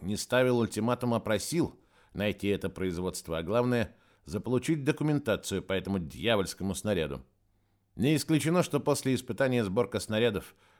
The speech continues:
будет перенесена в Прибалтику для массового выпуска. Гитлеровцы потом планируют собрать ещё два орудия больших калибров и, сведя их в батарею из четырёх орудий, отправить под Сталинград. Представляешь, что будет,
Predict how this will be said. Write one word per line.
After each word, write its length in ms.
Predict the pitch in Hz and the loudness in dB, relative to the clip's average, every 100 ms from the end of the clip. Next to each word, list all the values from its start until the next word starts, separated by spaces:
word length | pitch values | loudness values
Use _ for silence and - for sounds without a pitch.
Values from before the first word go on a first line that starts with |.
| _ | _
будет 340 | - 139 135 | -2 0 0
перенесена 520 | - 123 127 - 127 123 | 2 2 2 0 -2 -2
в 100 | - | 0
Прибалтику 640 | 113 113 127 - - - | 0 4 4 2 -12 -14
для 160 | 107 82 | -8 -4
массового 640 | 101 - - 87 90 87 | -4 -4 -4 -2 0 0
выпуска. 500 | 98 - 85 - - - _ _ _ _ _ _ _ | 0 -2 -6 -12 -16 -18 _ _ _ _ _ _ _
Гитлеровцы 640 | 60 85 107 107 101 - 101 | -6 -2 -2 -2 -2 -4 -6
потом 280 | 101 110 | -4 -2
планируют 440 | 98 104 104 101 92 | -2 0 2 0 0
собрать 400 | 98 95 101 - | -4 0 0 -2
ещё 360 | 95 - 104 | -8 -2 -2
два 240 | 71 69 65 | -2 -4 -4
орудия 400 | 76 90 87 - _ _ _ | -2 -2 -2 -4 _ _ _
больших 380 | 101 98 101 - | -2 -2 -4 -2
калибров 560 | 104 98 85 64 - - - - | -2 0 -2 -4 -14 -20 -20 -12
и, 120 | - | -4
сведя 420 | 104 110 120 135 131 | -2 0 2 4 4
их 80 | |
в 60 | 107 | 4
батарею 480 | 117 113 120 120 - | 0 2 4 2 2
из 120 | 98 | -4
четырёх 400 | - 107 113 101 | -6 -2 0 0
орудий, 500 | 107 131 127 123 - _ _ | 0 2 2 0 -2 _ _
отправить 680 | - 117 - 101 131 135 - | -4 -4 0 2 4 2 0
под 140 | 127 | -2
Сталинград. 760 | - - 113 120 98 85 - - _ _ _ - _ _ | -2 -2 0 0 0 -2 -4 -20 _ _ _ -20 _ _
Представляешь, 640 | - 76 - 98 104 113 90 | -10 -10 -2 0 4 2 0
что 240 | - 110 | -2 -4
будет, 480 | 104 104 64 - | 0 -2 -4 -14